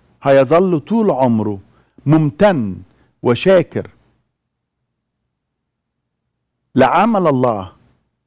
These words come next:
ولعمل نعمته الذي خلصه وفداه وغفر خطاياه وكتب اسمه في سفر الحياة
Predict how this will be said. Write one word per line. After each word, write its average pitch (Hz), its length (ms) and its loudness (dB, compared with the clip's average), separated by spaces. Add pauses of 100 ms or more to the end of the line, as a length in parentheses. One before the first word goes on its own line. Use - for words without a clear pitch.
(140)
ولعمل 165 600 0
نعمته 127 560 -4 (1300)
الذي 151 320 2
خلصه 143 540 -4 (460)
وفداه 120 580 0 (480)
وغفر 127 400 0
خطاياه 117 540 -2 (400)
وكتب 131 460 -2
اسمه 131 360 -6
في 123 380 -6
سفر 123 300 -8
الحياة 113 400 0